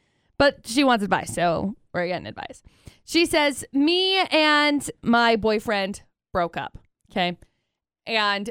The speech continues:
after breaking up, I had been over there a lot. I came back over to come pick up some of my stuff,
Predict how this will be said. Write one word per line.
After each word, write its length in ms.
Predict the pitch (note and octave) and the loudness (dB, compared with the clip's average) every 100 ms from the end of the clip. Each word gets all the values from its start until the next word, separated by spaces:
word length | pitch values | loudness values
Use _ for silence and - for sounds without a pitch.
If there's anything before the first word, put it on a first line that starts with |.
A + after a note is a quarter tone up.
| - | 0
after 280 | C4 C4+ | 0 0
breaking 420 | B3+ B3+ A3+ B3+ C4+ | -2 -2 -2 0 2
up, 320 | C#4 A#3+ - | 4 4 2
I 160 | A#3+ | 2
had 160 | A#3 G3+ | 2 0
been 160 | C4 D4 | 2 2
over 220 | D4 D4+ | 2 2
there 240 | C4+ C4 | 2 4
a 80 | A#3+ | 2
lot. 640 | A3+ G#3 G#3 G3+ - - - _ _ _ _ _ _ _ _ - | 2 2 4 2 0 -12 -16 _ _ _ _ _ _ _ _ -2
I 140 | A#3 | -2
came 260 | - C#4+ C#4+ | 0 0 2
back 220 | C#4 B3+ | 2 2
over 160 | A3+ | 0
to 80 | G#3+ | -2
come 200 | - A3+ | -4 -2
pick 180 | A#3 A#3 | -2 -2
up 100 | G3 | -2
some 160 | - F#3 | -2 -2
of 80 | |
my 80 | F3+ | -2
stuff, 600 | F#3 - C#4+ C4 G3 - | -4 0 4 4 2 -2